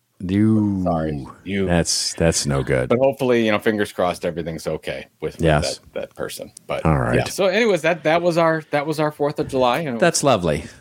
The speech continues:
Speaker 1: That's lovely. Mine was much less eventful. Uh,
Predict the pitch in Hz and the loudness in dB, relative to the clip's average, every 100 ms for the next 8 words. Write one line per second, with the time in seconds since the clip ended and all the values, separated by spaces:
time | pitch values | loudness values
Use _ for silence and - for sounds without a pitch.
0 | - - _ _ - 127 - 113 95 98 | -20 -20 _ _ 0 0 2 2 4 4
1 | 131 147 143 110 131 127 127 117 - - | 6 4 4 4 2 2 2 4 2 -2
2 | - 117 113 98 87 78 - - 110 101 | 0 2 4 2 0 -2 -4 -4 2 2